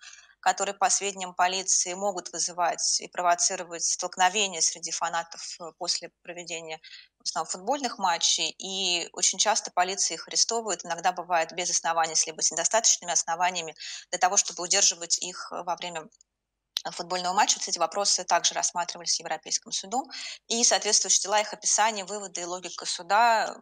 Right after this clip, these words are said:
проанализированы и приведены в, в этой части модуля.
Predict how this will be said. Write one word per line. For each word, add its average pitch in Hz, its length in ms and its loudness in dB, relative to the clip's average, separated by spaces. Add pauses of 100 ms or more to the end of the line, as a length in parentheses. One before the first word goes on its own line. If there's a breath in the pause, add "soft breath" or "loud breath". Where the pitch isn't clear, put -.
(140)
проанализированы 180 840 -4
и 180 140 -12
приведены 180 560 -10
в, 170 460 -14 (480 loud breath)
в 180 80 -10
этой 190 220 -4
части 170 460 2
модуля. 160 640 -6